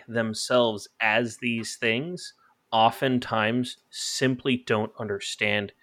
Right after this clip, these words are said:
the full extent of the party that they're aligning themselves with. They like a few small parts of it. That's the extent of their knowledge base of it. That's the core tenets that they believe in personally.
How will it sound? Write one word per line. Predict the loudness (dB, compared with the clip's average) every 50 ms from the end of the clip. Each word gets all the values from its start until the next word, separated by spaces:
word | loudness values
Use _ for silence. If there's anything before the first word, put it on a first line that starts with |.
| -20 -20 -20 -20 _ _ -10
the | -10
full | -10 -10 -14 -4 2 6 6 6 6 6 2
extent | -2 -6 -6 -10 -10 -6 -4 -4 -4 -4 -6 -10 -14 -20 _ _ _ _ _ _ _ _ _ _ _ 2
of | 4 6 6 6 4 0 -4 -8 -14 -18 -20 _ _ _ _ -8
the | -6 -6
party | -6 -6 -6 4 6 8 8 8 6
that | 4 0 -4 -4 -2
they're | 2 4 4
aligning | 4 4 4 2 2 0 -2 -4 -6
themselves | -8 -10 -10 -10 -6 -4 -4 -4 -6 -8 -12 -16
with. | -14 -14 -14 -16 -18 -20 -20 -20 _ _ _ _ _ _ _ _ _ -20 -20 -20 -20 -20 _ 2
They | 4 6 6
like | 6 8 6 6 6 6 2 -6 -18 _ _ _
a | -10 -10
few | -8 -6 -4 -2 -2 0
small | -2 -2 -2 0 2 2 2 2
parts | 2 6 6 6 6 6 2 -2 -2
of | 0 0
it. | 0 0 -2 -6 _ _ _
That's | -16 -2 4 6 6 6 4 2 -4 -6
the | -2 0 0
extent | 0 0 -2 -6 -4 -4 -4 -2 -2 -4
of | -6 -4 -2
their | 0 2 2 2 0 -2 -6 -8
knowledge | -2 2 4 4 4 4 2 -2 -4 -2
base | 0 0 0 0 0 0
of | 0 2 2 2
it. | 0 0 -4 _ _ _ _ _ _ _
That's | 2 4 4 4 2 0 -6
the | -4 0 2 2 2 2 0 -4 _
core | -10 -2 2 4 4 4 4
tenets | 0 -2 0 0 2 2 0 -2 -6 -8
that | -8 -10 -4 _
they | 6 8 8
believe | 8 6 2 2 2 2 2 4 4
in | 4 4 4 0
personally. | -2 -2 -2 0 0 0 -2 -4 -4 -2 -2 0 0 0 0 -2 -4